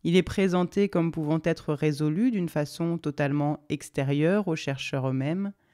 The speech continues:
Ceux-ci pourraient interroger la matière et l'histoire dans la transparence et pourraient obtenir une réponse qui ne devrait rien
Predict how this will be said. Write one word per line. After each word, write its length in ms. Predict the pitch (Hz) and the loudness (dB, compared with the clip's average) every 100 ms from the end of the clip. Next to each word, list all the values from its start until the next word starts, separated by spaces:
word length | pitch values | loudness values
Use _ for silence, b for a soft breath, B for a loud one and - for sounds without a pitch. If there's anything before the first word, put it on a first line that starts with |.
| b b b | b b b
Ceux-ci 340 | - 143 - 202 | -10 -8 -2 -4
pourraient 320 | - 151 165 | -2 0 2
interroger 720 | 180 170 190 180 196 185 208 | 2 2 0 2 2 4 4
la 100 | 170 | 4
matière 640 | 147 135 - 151 139 135 135 | 2 0 -4 -2 -2 -4 -4
et 80 | 160 | -2
l'histoire 680 | 165 160 - 175 160 147 b b b | -2 -6 -4 0 0 -2 b b b
dans 180 | 151 180 | 2 4
la 140 | 214 | 4
transparence 920 | 208 196 185 - 156 139 131 135 - b b b b 156 | 0 -4 -4 -2 -2 -2 -6 -8 -14 b b b b -4
et 80 | |
pourraient 400 | 160 196 208 233 - | -2 0 2 2 2
obtenir 760 | 220 - - 202 202 233 240 202 | -4 -4 0 2 4 4 2 0
une 140 | 170 170 | 0 0
réponse 640 | 160 - 202 220 - - _ _ | -2 -2 -2 -2 -4 -12 _ _
qui 120 | - | 2
ne 100 | 190 | 2
devrait 420 | 170 175 156 160 | 4 2 2 2
rien 420 | 151 160 170 202 | 2 2 2 0